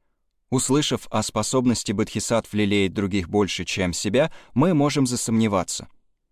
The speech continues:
Если я перестану заботиться о своих интересах и буду заботиться только о других,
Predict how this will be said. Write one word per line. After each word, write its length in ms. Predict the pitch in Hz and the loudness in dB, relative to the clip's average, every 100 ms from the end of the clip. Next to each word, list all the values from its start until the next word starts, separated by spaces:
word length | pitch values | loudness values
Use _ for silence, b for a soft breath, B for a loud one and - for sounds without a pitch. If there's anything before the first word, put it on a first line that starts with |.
| _ _ _ | _ _ _
Если 280 | 110 117 110 | 0 2 2
я 80 | 107 | 0
перестану 540 | 107 104 - 110 117 | 2 -2 0 2 2
заботиться 600 | 101 98 98 110 104 - | 2 0 0 -2 -2 -2
о 40 | 95 | -2
своих 300 | - 95 98 | 0 -2 0
интересах 580 | 95 98 113 - 95 - | -2 0 0 0 -6 -2
и 220 | 110 101 | 0 2
буду 260 | 95 107 101 | 0 -2 0
заботиться 640 | 101 92 110 - - 101 | 0 0 -2 -2 -6 -2
только 360 | 98 92 95 | -2 -2 -2
о 40 | 92 | -2
других, 400 | 101 101 151 | 0 0 -2